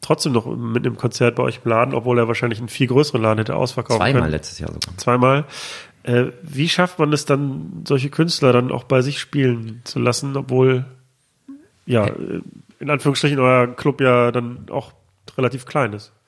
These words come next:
Speaker 2: Wir, ähm, kümmern uns um die Künstler so. Also jedes Mal, wenn bei uns jemand auflegt, versuchen wir das so hinzubiegen, dass wir vorher mit dem auf alle Fälle nochmal essen gehen. Das, äh, klappt in den meisten Fällen, dadurch lernt man sich kennen, äh,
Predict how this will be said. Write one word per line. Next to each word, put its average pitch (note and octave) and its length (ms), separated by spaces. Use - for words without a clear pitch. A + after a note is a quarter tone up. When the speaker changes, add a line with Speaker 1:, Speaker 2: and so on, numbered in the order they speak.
Speaker 2:
Wir, B2 340
ähm, A#2 360
kümmern F#3 280
uns A#2+ 140
um A2+ 100
die F#2+ 60
Künstler F2+ 460
so. D#2+ 280
Also G#2 220
jedes B2+ 360
Mal, C3 260
wenn A#2 160
bei G2+ 80
uns G#2 180
jemand G2 260
auflegt, C3+ 380
versuchen A2 300
wir G#2 60
das F#2 180
so B2+ 180
hinzubiegen, A2+ 1300
dass - 200
wir G2+ 80
vorher F#2+ 340
mit F#2+ 180
dem F2+ 120
auf E2+ 140
alle F2+ 140
Fälle E2+ 220
nochmal D2 280
essen C#2+ 240
gehen. B1+ 160
Das, - 380
äh, G2 420
klappt C3+ 240
in F3 80
den E3 100
meisten D3+ 300
Fällen, D3 400
dadurch G#2 340
lernt G#2 200
man F#2+ 100
sich F2+ 180
kennen, C#3 520
äh, G2+ 400